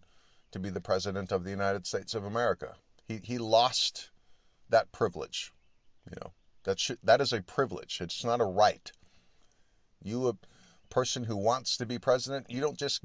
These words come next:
get to be president because you want to be. Okay, it, it is a privilege that is bestowed upon you by the American people. And Donald John Trump lost his re-election bid, but he's a sore loser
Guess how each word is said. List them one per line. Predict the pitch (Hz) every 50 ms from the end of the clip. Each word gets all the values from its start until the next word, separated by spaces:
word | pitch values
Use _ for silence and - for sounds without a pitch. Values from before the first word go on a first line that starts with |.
| 101 87
get | - 131 135 - _ -
to | - 123
be | 107 131 131
president | 127 - 139 131 127 120 139 135 139 139 131
because | 131 - 147 135 127 123
you | 143 139
want | 139 143 147 131 - -
to | - 135
be. | 110 107 82 65 - - _ _ _ _ _ _ _ _ _ _ - -
Okay, | - 117 113 113 123
it, | 123 113 120
it | 127 123
is | 135 131 120 -
a | 123 120
privilege | - - - 143 135 131 135 117 92 - - - - - - _ - - _ _ _ _ _ _ _
that | - 107 110
is | 107 -
bestowed | - 117 - - - - 131 131 131 123
upon | 120 - - 117 110 110 110
you | 110 107 95 87 - _ _ - 95 - _ _ _ - - 92 -
by | 104 110 117 120
the | 113 117
American | 110 110 113 110 113 104 - - 104 92
people. | - - 117 90 - 80 - - _ _ _ - - - - - _ _ _ _ - _ _ _ - _ _ - - - - - _ - - _ _ _ _ _ - 82
And | 87
Donald | 85 104 113 123 120 95
John | 120 117 117 113
Trump | - - 127 120 - - - -
lost | 98 98 110 117 123 117 107 - - - -
his | 113 95 92
re-election | 98 107 107 104 110 113 113 - - - 107 95
bid, | 90 107 110 107 104 101 - - - _ _ _ _ _ _ - - _ _ _ _
but | - 92
he's | 98 87 -
a | 98
sore | - - - 131 120 120 120 117
loser | 113 113 120 123 117 92 104 76 -